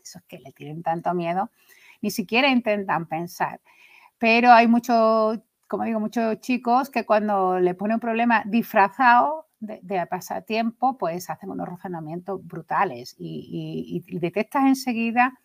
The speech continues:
a niños y a niñas que, que tienen un talento maravilloso, ¿no? Y ahora os contaré algún, algún ejemplo. Por eso se llaman buscar el grafo perdido, porque, eh, bueno,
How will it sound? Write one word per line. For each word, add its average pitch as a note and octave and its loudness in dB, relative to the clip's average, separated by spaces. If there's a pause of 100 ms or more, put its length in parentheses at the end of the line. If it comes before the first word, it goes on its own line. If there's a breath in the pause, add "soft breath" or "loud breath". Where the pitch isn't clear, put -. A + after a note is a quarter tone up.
(420 loud breath)
a F#3+ 2
niños A3+ 4
y A#3 2
a A3+ 0
niñas A3 0
que, G#3 -8
que D#3 -16
tienen F#3+ -6
un G3+ -6
talento F3+ -4
maravilloso, D3 -4
¿no? G#3 -6
Y F#3+ 0
ahora D#3+ -2
os - -12
contaré E3 -6
algún, E3 -4
algún F3+ 0
ejemplo. D#3 -6 (760 loud breath)
Por A#3 8
eso A3+ 6
se A3 2
llaman A3+ 6
buscar G3+ 6
el G3 2
grafo F#3+ 2
perdido, D#4 2
porque, F#3 -2
eh, E3 -2 (400)
bueno, G3+ 4